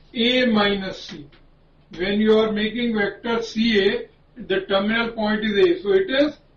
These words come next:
A minus C. What will be vector D C? Vector D C. What is the terminal point here? C. What is the initial point? D. So it will be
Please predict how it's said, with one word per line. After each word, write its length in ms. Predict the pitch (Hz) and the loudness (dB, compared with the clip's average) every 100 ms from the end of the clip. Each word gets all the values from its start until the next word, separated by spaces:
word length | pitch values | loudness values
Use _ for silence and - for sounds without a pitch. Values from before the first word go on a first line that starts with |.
| - | -6
A 300 | 240 254 247 | -2 2 2
minus 500 | 220 214 208 190 - | 2 0 0 -4 -8
C. 220 | 165 147 _ _ _ _ _ _ _ 180 | -12 -14 _ _ _ _ _ _ _ -4
What 300 | 190 254 254 | 0 0 0
will 140 | 247 | -2
be 200 | 254 277 226 | 0 0 0
vector 560 | 214 208 - 254 247 | 0 -2 0 4 4
D 220 | 196 233 214 | 2 0 -2
C? 420 | 240 233 151 - - _ _ _ - _ _ 175 | 0 0 0 -8 -20 _ _ _ -20 _ _ -6
Vector 500 | 196 202 - 226 - | -4 -4 -6 -6 -2
D 240 | 208 190 | -2 -2
C. 320 | 208 175 - _ _ _ _ _ _ _ _ - | -6 -12 -12 _ _ _ _ _ _ _ _ -4
What 180 | 175 220 | 0 0
is 60 | |
the 120 | 254 240 | 0 0
terminal 400 | 226 240 254 254 | 0 2 2 2
point 260 | 240 233 | 0 0
here? 200 | 226 233 | 0 -2
C. 460 | - 226 208 147 - 196 | -4 0 0 0 -8 -4
What 160 | 190 | -2
is 80 | 226 | 0
the 80 | 240 | 0
initial 400 | 233 214 233 226 | 0 0 -2 -2
point? 340 | 226 226 170 | 0 0 0
D. 320 | 214 185 147 - _ | 0 0 -2 -14 _
So 180 | - 208 | -8 -4
it 120 | 208 214 | -2 -2
will 140 | 214 | -2
be 320 | 254 294 320 | 0 0 -2